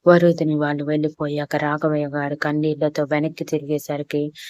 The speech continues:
పార్థు ఎక్కడా కనిపించకపోవడంతో పాటు హాలంతా పరుచుకున్న వరుదిని బంగారం చూసి పళ్ళు కొరుకుతూ ఆ బంగారం అంతా జాగ్రత్త చేసి పార్థు కోసం వరుదిని రూమ్లోకి వెళ్ళేసరికి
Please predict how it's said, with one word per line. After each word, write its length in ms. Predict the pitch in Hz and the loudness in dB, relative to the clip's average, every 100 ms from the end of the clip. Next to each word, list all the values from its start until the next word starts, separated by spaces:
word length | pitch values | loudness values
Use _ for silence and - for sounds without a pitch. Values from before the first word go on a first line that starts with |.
| - - - | -18 -6 2
పార్థు 360 | 160 165 165 156 | 4 4 2 2
ఎక్కడా 480 | 147 143 156 151 | 2 -2 -2 -2
కనిపించకపోవడంతో 1200 | 147 156 156 165 147 - 147 156 147 147 151 151 | -2 -4 -2 -4 -6 -8 -4 0 0 -2 -4 -4
పాటు 320 | 143 147 143 151 | -4 -6 -4 -4
హాలంతా 600 | 147 151 156 151 139 147 | -2 -2 -2 -2 -2 -4
పరుచుకున్న 640 | - 147 147 - 151 143 | -4 -6 -6 -4 -4 -2
వరుదిని 520 | 143 143 160 156 156 | -2 -2 -2 -2 -4
బంగారం 600 | 147 143 143 156 151 143 - | -4 -6 -2 -2 -2 -4 -4
చూసి 220 | 147 - | -6 -4
పళ్ళు 280 | 143 151 160 | -4 -2 0
కొరుకుతూ 560 | 165 151 - - 151 156 - - - _ 160 | 0 -2 -4 -4 -4 -6 -12 -16 -18 _ 0
ఆ 140 | 160 | 2
బంగారం 580 | 156 151 156 160 160 147 | 0 0 4 4 4 0
అంతా 280 | 143 151 147 | -2 -2 -2
జాగ్రత్త 760 | 156 156 - 160 - 151 - | 0 -2 -2 -6 -4 -6 -6
చేసి 360 | 143 - 147 160 - - - _ | -6 -4 -4 -6 -12 -18 -20 _
పార్థు 360 | 170 160 165 165 | 0 2 0 -2
కోసం 440 | 160 143 143 156 | -2 -6 -2 0
వరుదిని 520 | 147 151 156 151 147 147 | 2 2 2 0 0 0
రూమ్లోకి 520 | 151 151 151 143 143 | 0 0 -2 -2 -2
వెళ్ళేసరికి 1080 | 143 143 143 - 143 - 151 147 147 143 | -2 0 -4 -4 -8 -2 -2 0 -4 -6